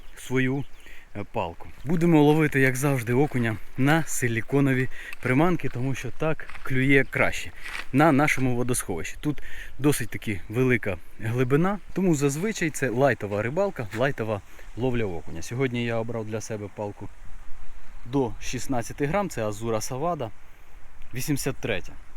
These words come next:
Нуль четверта нитка, щоб максимально далеко,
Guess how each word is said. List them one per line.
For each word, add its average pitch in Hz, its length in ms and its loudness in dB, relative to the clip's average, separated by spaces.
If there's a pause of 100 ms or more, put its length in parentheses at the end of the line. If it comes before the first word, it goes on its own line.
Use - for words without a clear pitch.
(1080)
Нуль 143 160 6
четверта 147 480 6
нитка, 190 380 0 (280)
щоб 120 320 -2
максимально 127 580 0
далеко, 123 440 0